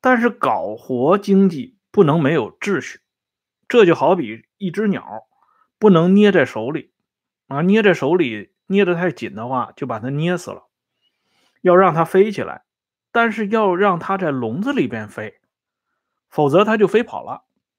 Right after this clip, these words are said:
这是黄克诚第一次啊，提出了这个“鸟笼经济”的这个概念，鸟和鸟笼的这个概念。这件事情啊，引起了陈云的极度关注。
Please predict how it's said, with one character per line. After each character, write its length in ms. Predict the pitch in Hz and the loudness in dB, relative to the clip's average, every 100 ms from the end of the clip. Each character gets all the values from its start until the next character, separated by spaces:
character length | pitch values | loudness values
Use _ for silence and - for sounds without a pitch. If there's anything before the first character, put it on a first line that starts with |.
| _ _ _ _ _ _ _ _ _ _ _ _ _ _ _ _ - | _ _ _ _ _ _ _ _ _ _ _ _ _ _ _ _ -2
这 200 | 226 175 | 0 0
是 360 | - 139 120 | -2 -8 -8
黄 280 | 113 123 156 | -6 -4 -2
克 140 | 208 | -2
诚 380 | 156 120 120 - _ _ _ - | -2 -4 -10 -10 _ _ _ -8
第 280 | 240 220 233 | -6 -4 -6
一 40 | |
次 360 | 240 - - _ _ _ | -8 -8 -8 _ _ _
啊， 220 | 113 113 | -8 -8
提 260 | - 165 175 | -8 -4 -4
出 180 | 156 | 0
了 100 | 151 | 0
这 140 | 135 135 | 0 0
个 100 | 120 | 0
“鸟 260 | 127 107 | -2 -2
笼 220 | 107 123 156 | -4 -4 0
经 260 | 170 165 | 0 0
济” 240 | 156 123 _ _ _ _ _ | -2 -10 _ _ _ _ _
的 120 | - 123 | -4 2
这 160 | 143 | 2
个 100 | 120 | 2
概 260 | 101 180 113 | 0 0 0
念， 220 | 113 - _ _ | -4 -8 _ _
鸟 400 | 151 135 117 107 | -2 0 0 -2
和 180 | 120 170 | 0 2
鸟 220 | 160 101 | 2 0
笼 260 | 101 107 143 | -2 -4 -2
的 140 | 156 | -2
这 120 | 147 | -2
个 120 | 120 107 | -6 -2
概 200 | 156 120 | -2 -2
念。 240 | 104 _ _ _ _ _ _ _ | -8 _ _ _ _ _ _ _
这 200 | - 302 | 0 4
件 180 | 208 147 | 4 4
事 140 | 156 123 | 2 -2
情 180 | 113 107 | -2 -4
啊， 220 | 98 - _ _ - | -6 -10 _ _ -10
引 280 | 135 170 | -2 0
起 120 | 196 123 | 2 0
了 120 | 123 | -2
陈 200 | - 151 | -2 -2
云 160 | 131 | 0
的 120 | 147 135 | 0 -2
极 300 | - 135 202 | -4 -8 -6
度 180 | 247 | -4
关 240 | 135 123 117 | -2 -2 -2
注。 200 | 117 | -8